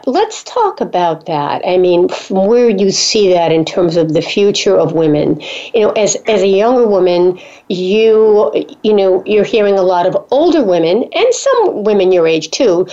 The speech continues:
talk about how they've been victimized or how they've had issues with sexual assault or, um, behavior or language. Where do you see all this from where you sit, Sierra?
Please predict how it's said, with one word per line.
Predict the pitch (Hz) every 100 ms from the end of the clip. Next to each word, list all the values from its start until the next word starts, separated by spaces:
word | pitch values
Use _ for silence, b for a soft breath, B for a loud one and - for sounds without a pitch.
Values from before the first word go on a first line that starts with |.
| B
talk | - 302 311
about | 285 240 220 208 202 B B
how | - 240
they've | 214 190
been | 185 175 185
victimized | 302 311 302 269 233 226 214
or | 185
how | 185 190 180
they've | 180 175
had | 185 160 160 B B B
issues | 294 285 - 262 254
with | 190
sexual | - 190 - 170
assault | 175 - 311 302 269 262 254 -
or, | 185 165 160 160 160 B B -
um, | 185 170 165 165
behavior | 165 196 185 302 285 247 262
or | 240 226 190 180
language. | 202 269 262 247 240 220 190 - - B B B B -
Where | - 226 339 480 494
do |
you | 330 320
see | 311 - 247
all | 208 185 170
this | 175 165
from | - 202 180
where | 180
you | 165 165
sit, | 156 - 175 -
Sierra? | - 165 156 147 151